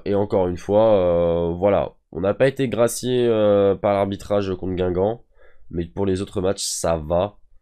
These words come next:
Euh, donc, euh, écoutez, c'est beaucoup mieux comme ça. Euh, je pense que, voilà, hein, les pénaltys, on les a pas volés, hein. On a eu trois pénaltys, là, sur les deux derniers matchs. On les a pas volés, il y avait faute sur les trois, donc, euh, voilà.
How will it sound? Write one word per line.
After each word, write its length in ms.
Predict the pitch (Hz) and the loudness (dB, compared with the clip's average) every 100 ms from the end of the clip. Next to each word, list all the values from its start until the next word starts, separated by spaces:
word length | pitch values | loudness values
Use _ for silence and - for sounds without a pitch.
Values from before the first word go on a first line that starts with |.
| - _ - | -20 _ -8
Euh, 500 | 82 78 78 78 76 | -6 -4 -4 -6 -6
donc, 380 | 76 82 80 80 | -6 -8 -6 -6
euh, 240 | 78 - - - | -6 -6 -14 -12
écoutez, 440 | 85 90 85 69 - - - - | -10 -8 -8 -10 -12 -18 -16 -14
c'est 160 | - 95 | -8 -6
beaucoup 240 | 127 143 | -4 2
mieux 120 | 139 | 2
comme 160 | 131 104 | 4 0
ça. 460 | - 147 151 147 - - - | 4 6 6 4 -2 -16 -16
Euh, 120 | 50 | -12
je 100 | 80 | -12
pense 220 | - 101 - | -6 -6 -4
que, 100 | 92 | -2
voilà, 260 | 92 107 | 0 2
hein, 340 | 117 101 95 85 | 2 2 0 0
les 160 | 87 | -2
pénaltys, 400 | 82 90 87 - | -4 -4 -6 -4
on 60 | 98 | -4
les 120 | 82 | -2
a 80 | 82 | 0
pas 120 | 98 | 0
volés, 340 | 98 92 107 | 0 0 0
hein. 200 | 95 85 80 | -2 -2 -2
On 100 | 76 | -4
a 80 | |
eu 120 | 76 71 | -4 -6
trois 240 | - 95 | -6 -6
pénaltys, 400 | 98 90 85 - | -2 -4 -4 -6
là, 120 | 85 | -6
sur 140 | 80 78 | -6 -6
les 60 | |
deux 120 | 78 | -6
derniers 260 | 78 80 80 | -6 -4 -4
matchs. 380 | 80 95 - - - - _ _ - - | -4 -4 -8 -16 -20 -20 _ _ -20 -16
On 80 | - | -4
les 140 | 90 98 | 0 2
a 60 | |
pas 120 | 123 | 2
volés, 260 | 120 104 107 | 2 4 4
il 60 | 123 | 2
y 40 | |
avait 120 | 90 | 0
faute 160 | 85 98 | -2 -4
sur 100 | 90 | -2
les 100 | 80 | -4
trois, 280 | - 92 92 | -2 0 0
donc, 260 | 76 71 | -2 -6
euh, 240 | 73 71 65 | -8 -8 -8
voilà. 160 | 53 | -12